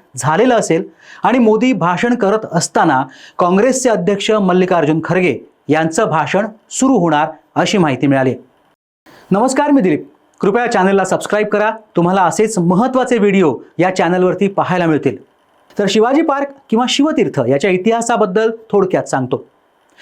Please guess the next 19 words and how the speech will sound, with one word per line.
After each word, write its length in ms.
मुंबईतलं 440
सर्वात 480
सुंदर 540
आणि 140
दादरचं 520
भूषण 400
असलेली 420
सुनियोजित 680
वसाहत 400
म्हणजे 260
शिवाजी 380
पार्क, 240
ज्याचे 200
शिल्पकार 480
होते 500
इंजिनियर 480
नानासाहेब 560
मोडक. 320
राजकीय, 540